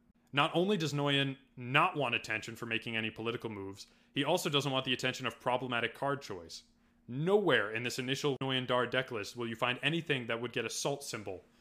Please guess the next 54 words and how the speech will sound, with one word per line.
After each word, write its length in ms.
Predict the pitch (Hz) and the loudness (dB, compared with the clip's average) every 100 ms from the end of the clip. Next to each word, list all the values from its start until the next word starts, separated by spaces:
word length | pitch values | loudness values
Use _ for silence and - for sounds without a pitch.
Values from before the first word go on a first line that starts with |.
| _ | _
on 160 | 120 120 | -4 -2
E 160 | 127 123 | -2 -2
D 160 | 120 | -2
H 180 | 120 - | -2 -2
rec. 200 | 98 90 _ _ | -8 -10 _ _
Not 220 | 120 143 160 | 0 2 4
even 180 | 160 | 2
a 60 | 147 | 0
Thalia 540 | - 147 147 151 139 | 0 2 4 4 4
Heretic 460 | 120 143 143 147 131 | 4 4 4 2 -2
Cathar 460 | - 151 139 110 104 | -2 0 2 2 2
or 40 | |
any 200 | 123 135 | 2 4
of 100 | 123 | 2
these, 180 | 127 113 | 0 0
like, 160 | 117 110 - - | 0 0 -10 -12
stacks 420 | - - 131 127 | -4 2 4 2
pieces 380 | - 123 113 101 | -4 -6 -6 -2
that 160 | 107 | 0
would 200 | 113 104 | 0 -4
really 260 | 117 135 127 | 0 2 4
help 220 | 120 120 - | 4 4 2
a 80 | |
deck 320 | 120 147 143 - | 2 2 2 2
that 160 | 127 | 2
needs 340 | 123 143 151 - | 0 -2 -2 -2
to 100 | 117 | -2
make 180 | 107 | -2
it 80 | 104 | -4
to 80 | 110 | -6
the 160 | 104 107 | -4 -2
late 200 | 120 117 | -2 -2
game. 300 | 104 92 85 - _ _ _ _ | -6 -10 -14 -20 _ _ _ _
There 220 | 117 156 180 | 4 6 6
is 260 | 190 247 | 2 2
a 60 | 226 | 2
Grand 260 | 180 180 | 2 2
Abolisher, 560 | 156 135 110 107 117 160 - _ | 2 2 2 0 -4 -4 -10 _
but 120 | 151 | 2
it 40 | 180 | 4
doesn't 220 | 202 180 | 4 4
really 200 | 165 135 | 2 2
count. 280 | - 123 87 - _ _ | 2 -2 -2 -16 _ _
Seeing 280 | - 175 196 | -4 -2 0
Grand 240 | 156 165 160 | 2 4 4
Abolisher 560 | 139 139 135 147 139 | 4 4 4 2 0
or 80 | 113 | 0
Sensei's 420 | - 147 143 147 | -2 -2 0 -4
Divining 340 | 131 123 123 113 | -2 0 -2 -2
Top 260 | 120 120 | 0 0
in 60 | 113 | 0
an 120 | 113 | 0
Oak 220 | 127 123 | 0 0
deck 220 | - 104 | 0 0